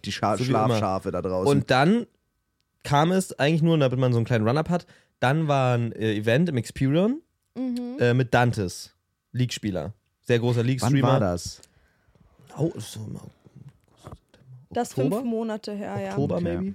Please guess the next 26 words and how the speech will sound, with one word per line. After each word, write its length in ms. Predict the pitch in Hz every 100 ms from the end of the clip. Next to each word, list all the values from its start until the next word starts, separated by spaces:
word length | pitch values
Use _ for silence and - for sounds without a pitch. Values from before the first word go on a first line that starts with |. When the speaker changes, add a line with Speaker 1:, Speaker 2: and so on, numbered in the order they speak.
| - _
Speaker 3:
Äh, 240 | - 214 214
nee. 260 | 233 208 - _ _ _ _ -
Mm, 540 | 226 226 226 233 233 233
Speaker 2:
August, 200 | 123 -
September? 400 | 104 - 131 156
Speaker 3:
Septem-, 460 | 165 - 262 240 247
Mitte 220 | 302 254
September. 480 | 226 - 214 208 190
Speaker 2:
Mitte 160 | 147
September. 560 | 139 123 139 147 170 202
Speaker 1:
Das 200 | - -
ist 140 | 87
so 80 | 107
verrückt, 380 | - 107 98 90
dass 100 | 87
das 140 | 92
so 80 | -
lange 220 | 101 95
schon 200 | 92 101
her 200 | 98 95
ist, 80 | 151
Speaker 3:
Ja. 160 | 233 107
Speaker 1:
ne? 100 | 101
Das 180 | 95 82
ist 140 | -
geisteskrank. 640 | 104 101 - 98 95 156